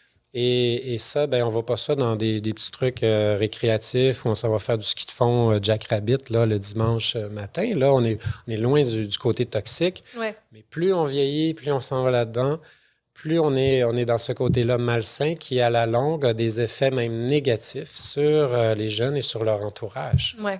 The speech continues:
Speaker 2: Donc, les amis, le plaisir. Quelle est l'influence des parents ?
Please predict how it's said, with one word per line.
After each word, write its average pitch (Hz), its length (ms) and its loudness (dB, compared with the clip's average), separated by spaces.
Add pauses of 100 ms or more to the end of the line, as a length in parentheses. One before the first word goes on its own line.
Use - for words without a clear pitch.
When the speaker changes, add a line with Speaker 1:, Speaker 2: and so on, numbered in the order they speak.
Speaker 2:
Donc, 220 220 -4
les 226 140 0
amis, 220 260 2
le 240 80 6
plaisir. 220 420 2 (380)
Quelle 196 160 -2
est 262 60 2
l'influence 330 420 0
des 254 100 2
parents ? 214 380 -2